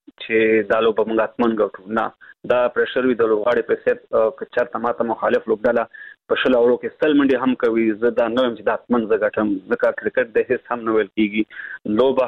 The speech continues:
همیشه بدلېدی شي او خاص کر دا شل اوریزې لوبې، دا داسې لوبې دي چې په یو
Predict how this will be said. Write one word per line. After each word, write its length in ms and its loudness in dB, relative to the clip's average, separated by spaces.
همیشه 480 -2
بدلېدی 440 0
شي 80 0
او 120 4
خاص 240 0
کر 160 2
دا 80 2
شل 160 -4
اوریزې 340 -2
لوبې، 240 2
دا 120 4
داسې 260 -4
لوبې 240 0
دي 60 0
چې 200 -6
په 60 0
یو 240 2